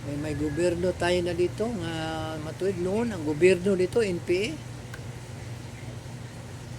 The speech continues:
Ngayon, natamasa ko pa rin ang sarap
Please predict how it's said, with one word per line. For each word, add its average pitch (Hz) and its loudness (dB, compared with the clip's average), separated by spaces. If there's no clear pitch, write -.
Ngayon, 180 4
natamasa 175 0
ko - -2
pa 156 2
rin 151 0
ang 147 -4
sarap 165 0